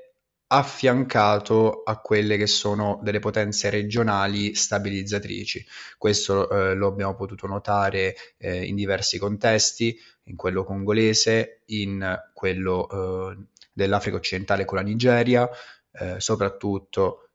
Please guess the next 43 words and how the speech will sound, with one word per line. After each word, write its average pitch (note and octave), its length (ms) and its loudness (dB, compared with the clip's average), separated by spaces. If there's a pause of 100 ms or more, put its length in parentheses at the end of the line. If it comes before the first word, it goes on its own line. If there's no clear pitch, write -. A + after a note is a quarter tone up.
eh, F#2 320 -6
in F#2+ 160 -6
quello, G2 640 -2
eh, F#2+ 260 -8 (520)
che - 120 -8
riguarda G2+ 380 0
l'Atlante, G2+ 580 0
col F#2+ 160 -6
Marocco, G2 520 0
il, F#2+ 240 -4
il G2 100 -6
Sahara G2 300 -2
occidentale G#2 1000 -2 (120)
e A#2 140 2
oggi G2 560 -2
in G2+ 100 -4
Libia. F#2+ 440 -6 (360)
Quindi A2 200 0
diciamo C3+ 360 2
che A#2 320 -4
qui C3+ 240 2
c'è B2 160 2
addirittura, G#2 1400 -2
eh, A2 140 -20
mi A2+ 60 -12
spingo A2 280 -6
a G#2 60 -2
dire G#2 260 -2
che G#2 120 -4
c'è - 180 -8
una G#2+ 240 -4
candidatura A2+ 920 2
ancora A2 340 0
aperta A2+ 680 2
a - 200 -4
chi B2 160 0
sarà A2 400 4
la G#2 580 0
forza G#2+ 400 0
stabilizzatrice G#2 1000 -4
per G2+ 140 -4
la G2+ 80 -4
Libia. G2 440 -10